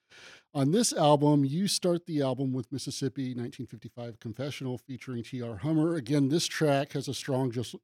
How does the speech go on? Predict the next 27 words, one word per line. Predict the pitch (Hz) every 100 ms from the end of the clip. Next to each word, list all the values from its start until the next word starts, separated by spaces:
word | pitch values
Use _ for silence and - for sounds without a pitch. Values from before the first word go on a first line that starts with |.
| _ _
social | - 131 120
justice | 143 156 160 -
theme | 139
and | 123
explores | 123 - 135 131 110
the |
racial | 113 120 123
tension, | 151 139 - 123 120 _ _ _ _ _ _
uh, | 135 127
that | 127
are | 127 135
very | 123 165 170
critical | 170 - 165 165 - 147 151 180
of | 147 135 131 117 -
Southern | - - 131 127
segregation | 135 117 107 127 107
and | 113
attitudes. | 147 170 - 175 165 147 - - - _ _ _ _ _
Um, | 151 151 147
but | 131 202
then | 185
you | 165 160
also | 160 165
have | 143 135
these | 147 131 127 _ _ _ _ _
very | 113 107 107 165 165 143
raw | 113 123 123 127 123 120 117